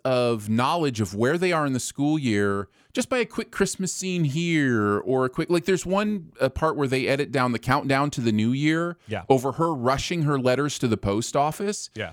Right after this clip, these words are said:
Speaker 1: which I found r-, that's, like, a really clever thing to do because you're giving this interesting added layer of,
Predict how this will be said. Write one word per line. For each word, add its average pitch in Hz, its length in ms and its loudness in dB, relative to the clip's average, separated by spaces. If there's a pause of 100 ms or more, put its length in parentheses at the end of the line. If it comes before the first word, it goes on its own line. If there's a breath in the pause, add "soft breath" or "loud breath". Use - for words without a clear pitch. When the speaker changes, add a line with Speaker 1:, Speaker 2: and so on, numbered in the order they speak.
(100)
Speaker 1:
which - 180 2
I 170 100 -2
found 175 720 -2
r-, - 140 -12
that's, 175 260 0
like, - 160 -4
a 233 40 0
really 185 420 0
clever 180 360 0
thing 175 260 -2
to 160 100 0
do 240 260 0
because 151 260 0
you're 143 100 -2
giving 175 340 0
this 160 160 -2
interesting 160 500 -2
added 135 260 0
layer 123 340 2
of, 104 340 -4